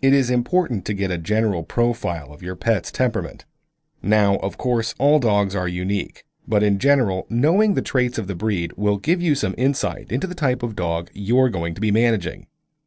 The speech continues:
After careful thought, if you have time for training and companionship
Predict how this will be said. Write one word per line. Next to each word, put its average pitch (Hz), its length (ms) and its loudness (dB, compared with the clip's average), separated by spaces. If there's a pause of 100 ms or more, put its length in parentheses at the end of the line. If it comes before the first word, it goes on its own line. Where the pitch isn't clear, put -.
(140)
After 87 340 -2
careful 101 400 0
thought, 101 460 0
if 90 240 -4
you 98 140 -2
have 113 280 0
time 147 360 0
for 117 120 -2
training 135 420 0
and 101 140 0
companionship 120 840 0